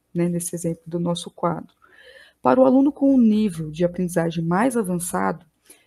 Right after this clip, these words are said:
é, que já apresen-, já apresenta dominar a escrita numérica, por exemplo, como o Daniel,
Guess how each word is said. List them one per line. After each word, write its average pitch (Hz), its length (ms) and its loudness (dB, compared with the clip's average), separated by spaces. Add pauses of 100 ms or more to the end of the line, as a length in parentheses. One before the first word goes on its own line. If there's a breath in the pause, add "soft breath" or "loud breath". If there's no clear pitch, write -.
(180 soft breath)
é, 165 360 0
que 180 360 -2
já 185 200 0
apresen-, 196 420 -4
já 185 180 -4
apresenta 190 420 -6
dominar 180 500 0
a 185 40 -2
escrita 180 480 -8
numérica, 170 720 -4
por 170 120 -2
exemplo, 175 300 -4
como 170 240 -4
o 165 40 -4
Daniel, 170 600 2